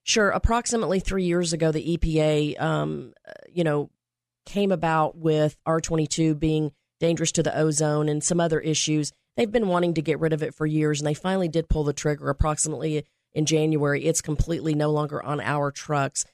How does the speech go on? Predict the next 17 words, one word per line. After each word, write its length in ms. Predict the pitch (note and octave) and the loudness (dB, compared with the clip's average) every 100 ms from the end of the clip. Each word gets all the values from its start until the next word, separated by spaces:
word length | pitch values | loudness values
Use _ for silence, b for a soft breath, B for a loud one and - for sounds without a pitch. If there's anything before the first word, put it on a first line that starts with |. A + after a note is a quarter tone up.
| _ _ - | _ _ -4
Um, 340 | E3+ D#3 D3+ - | 0 2 0 -2
I 80 | E3 | -6
can't 320 | - G3+ - | -2 -4 0
speak 300 | - F#3+ - | 0 -2 -2
to 80 | F3 | 0
what 160 | E3 | 2
other 180 | E3 D#3+ | 2 0
home 260 | D3+ E3+ D#3+ | -2 0 2
warranty, 460 | D#3 D#3+ E3+ D#3+ - _ _ | 0 0 0 -2 -4 _ _
uh, 440 | - - A2 D2 - | -10 -4 -4 -4 -6
companies 400 | F3+ E3+ F3 E3 | -4 0 0 0
will 120 | D#3+ | -2
do 220 | D3+ E3 | 2 2
across 360 | E3 - D#3+ - | 2 0 -2 0
the 100 | E3 | -2
United 360 | E3 E3+ E3 | 0 0 -2
States, 440 | - F3+ F3+ F3 | -2 0 0 -2